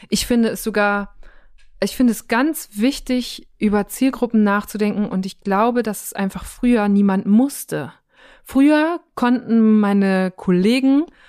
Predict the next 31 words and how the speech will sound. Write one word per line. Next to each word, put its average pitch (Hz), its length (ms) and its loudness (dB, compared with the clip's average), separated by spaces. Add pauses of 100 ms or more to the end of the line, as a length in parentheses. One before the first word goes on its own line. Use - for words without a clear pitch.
(180)
eine 208 120 0
Zeitung 247 440 -2
vollschreiben 202 840 -2
und 220 240 0
die 196 140 -2
wurde 220 220 0
dann 202 280 0
genug 226 320 2
Abonnenten 214 400 0
und 208 120 -2
Abonnentinnen 196 500 -2
zugestellt 330 520 -2
und 214 140 -4
die 233 60 0
konnten 220 260 -4
sich 196 140 -8
überlegen, 208 420 0
ob 208 120 -6
sie - 100 -6
das 196 140 0
jetzt 190 120 -8
interessant 208 460 -2
finden 202 180 -2
oder 185 140 -2
nicht. 247 240 2
Niemand 190 260 2
hat 180 100 -8
das 185 120 -8
so 190 60 -6
richtig 175 300 -8
gemessen. 208 460 -2